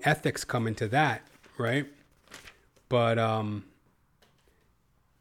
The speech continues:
that's one of the criticisms against,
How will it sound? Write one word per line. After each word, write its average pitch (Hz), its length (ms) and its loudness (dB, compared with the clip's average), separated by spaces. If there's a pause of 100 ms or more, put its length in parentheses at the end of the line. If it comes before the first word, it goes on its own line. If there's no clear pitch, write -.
(200)
that's 127 300 6
one 127 200 6
of 117 120 2
the 117 100 6
criticisms 120 680 0
against, 123 760 0